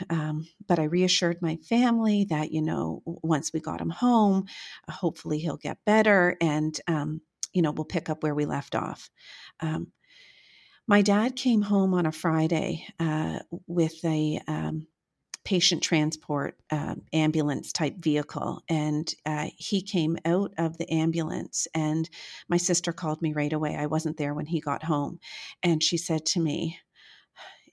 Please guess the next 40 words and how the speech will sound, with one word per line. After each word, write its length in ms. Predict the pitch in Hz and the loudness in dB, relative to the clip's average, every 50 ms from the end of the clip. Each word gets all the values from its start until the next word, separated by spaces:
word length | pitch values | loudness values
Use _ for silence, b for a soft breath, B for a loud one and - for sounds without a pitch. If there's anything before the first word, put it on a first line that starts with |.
| _ - | _ -20
"Y-, 80 | 180 - b b b b - - | -20 -20 b b b b -6 -2
you 180 | 208 196 202 - | -2 -2 0 0
are 140 | 180 170 165 | -2 -2 -2
going 340 | 170 170 165 156 156 160 160 | 0 0 2 2 2 0 -2
to 140 | - - | -4 -8
be 400 | 180 185 165 156 165 175 175 _ - | -8 -10 -8 -8 -8 -8 -10 _ -4
shocked 880 | - - - - - - 185 156 135 - - - - - - - - - _ - | -2 0 2 2 2 2 0 0 0 -2 -4 -6 -12 -18 -16 -16 -16 -18 _ -2
when 220 | - 175 170 156 156 | 2 2 4 4 2
you 100 | 156 156 | 0 0
see 240 | - - - 160 147 | -2 -2 -2 -2 -2
Dad." 440 | 151 151 147 143 - - - - - _ _ _ _ _ _ _ _ _ _ _ _ _ _ _ _ _ _ _ _ _ _ _ _ | 0 -2 -2 -2 -4 -6 -8 -12 -16 _ _ _ _ _ _ _ _ _ _ _ _ _ _ _ _ _ _ _ _ _ _ _ _
And 180 | - 190 196 190 | 2 2 2 4
so 140 | - 196 180 | 4 2 4
I 60 | 170 | 2
braced 380 | 170 165 170 156 175 185 - - | 2 2 2 0 0 -2 -2 0
myself 600 | 185 175 170 170 - 160 143 147 160 165 - - | 2 2 2 0 -2 -4 -4 -4 -6 -8 -6 -2
when 160 | 180 165 160 | 0 0 2
I 80 | 156 165 | 0 -2
got 340 | 165 175 160 170 - - - | 0 0 -2 -2 -2 -2 0
there 420 | 175 160 156 156 151 139 - - - | 0 0 2 0 -2 -2 -4 -4 -4
on 380 | 165 156 156 160 156 156 156 - | -2 0 0 0 0 -2 -2 -2
the 80 | 165 | 0
next 340 | 156 165 165 165 - - - | 0 0 0 -2 -4 -8 -2
morning, 600 | 180 165 160 160 165 160 151 - - 170 165 170 - 175 | 0 0 2 2 2 0 0 -2 -4 -6 -8 -10 -10 -10
Saturday 480 | - - 175 170 165 165 160 165 160 | -6 -4 -2 -2 0 0 0 0 2
morning, 540 | 165 165 160 165 165 160 151 165 165 156 - - | 2 2 2 2 2 0 0 -2 -4 -6 -4 0
and 320 | 170 160 160 160 160 170 165 B B B B B B B B B | 0 2 2 0 -2 -2 -6 B B B B B B B B B
I 120 | 185 185 | 0 2
went 260 | 175 175 180 170 165 170 | 2 4 4 4 4 4
up 160 | 165 170 - | 2 0 -2
to 100 | - 175 | -4 -4
his 300 | 165 180 165 160 175 175 | -2 -2 -2 -4 -4 -4
room 460 | 180 170 180 180 170 160 160 175 - - | -2 2 2 4 4 2 2 -2 -4 -4
and 140 | - 165 165 | -4 -2 -2
I 80 | 170 170 | -2 -4
took 320 | 170 - - 175 - - | -6 -6 -8 -8 -10 -10
one 460 | - 180 170 160 180 185 190 185 185 | -10 -6 -2 0 2 2 2 2 0
look 300 | 185 175 185 185 185 - | 0 0 -2 -2 -4 -4
at 120 | 175 - 165 | -10 -8 -6
him 400 | 160 165 - 170 185 185 - | -6 -4 -4 -4 -6 -8 -10